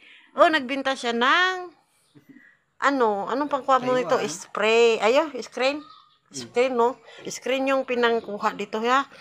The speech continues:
Speaker 1: Hindi po yung, ano, ano, yung hilo, kasi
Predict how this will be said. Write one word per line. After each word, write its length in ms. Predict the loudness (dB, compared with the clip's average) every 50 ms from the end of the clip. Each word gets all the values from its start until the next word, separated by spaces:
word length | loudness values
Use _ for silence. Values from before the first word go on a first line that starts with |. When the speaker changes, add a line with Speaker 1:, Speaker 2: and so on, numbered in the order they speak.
| -18 -6 -2 -2 0
Speaker 1:
Hindi 240 | 0 -2 -4 -4 -4 -4
po 80 | -4 -4
yung, 400 | -2 0 0 2 2 2 2 0
ano, 240 | 0 0 0 0 0
ano, 160 | 0 2 2
yung 400 | 2 2 2 2 0 -2 -4 -6
hilo, 480 | -4 -2 -2 -2 0 0 -2 -2 -2
kasi 400 | -4 -4 -4 -4 -2 -4 -4 -4